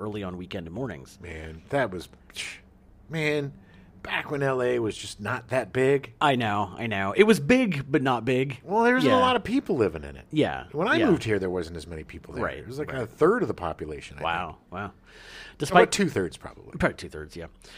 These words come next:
Speaker 1: Despite careful planning by the film crew, bystanders were captured on the film in the distance, and moving cars appear briefly in the background during some scenes.
Speaker 2: Oh, yeah, I always look. Whenever I watch
Speaker 1: I,
Speaker 2: that movie, I always look, look, look.
Speaker 1: I
Speaker 2: always,
Speaker 1: looked, too, and
Speaker 2: yeah.
Speaker 1: I, I didn't see anything.
Speaker 2: No, it's, it's, there's a lot to look at, but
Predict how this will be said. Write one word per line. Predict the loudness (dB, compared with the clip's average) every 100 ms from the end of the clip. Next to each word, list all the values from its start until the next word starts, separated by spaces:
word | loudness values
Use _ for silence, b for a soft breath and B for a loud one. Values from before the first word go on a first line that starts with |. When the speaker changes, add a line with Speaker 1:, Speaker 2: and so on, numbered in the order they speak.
| B
Speaker 1:
Despite | -8 2 2 4
careful | 2 6 6
planning | 6 4 6
by | 4
the | 6
film | 6 4
crew, | 6 6
bystanders | 8 4 4 0 0 -6
were | -6
captured | -4 -2 -2
on | -2 -4
the |
film | -6 -2 0 0 -4
in | -6 -4
the |
distance, | 2 2 4 2 0 -6
and | -6 -2
moving | 0 2 -2
cars | -2 -2 -2 -6
appear | -6 -6
briefly | -6 -8 -8 -8 -6 -8
in | -8
the | -6
background | -6 -6 -10 -8
during | -10 -12
some | -14 -10
scenes. | -4 -2 -2 -4
Speaker 2:
Oh, | 0
yeah, | 4 6
I | 8
always | 10 10
look. | 8 4 0 _
Whenever | 2 6 10
I |
watch | 10 10
Speaker 1:
I, |
Speaker 2:
that | 8
movie, | 4 2
I | 4
always | 2
look, | 2
look, | 0 0
look. | 8
Speaker 1:
I | 10
Speaker 2:
always, | 12 10
Speaker 1:
looked, | 8
too, | 12 12
and | 12 6
Speaker 2:
yeah. | 4
Speaker 1:
I, |
I |
didn't | 4 4
see | 2 0
anything. | 0 -6 0
Speaker 2:
No, | 4
it's, | 4 2 -2
it's, | -4 -4 -8
there's | -8 2
a | 6
lot | 6
to | 6
look | 4 4
at, | -2 -6 2
but | 2 2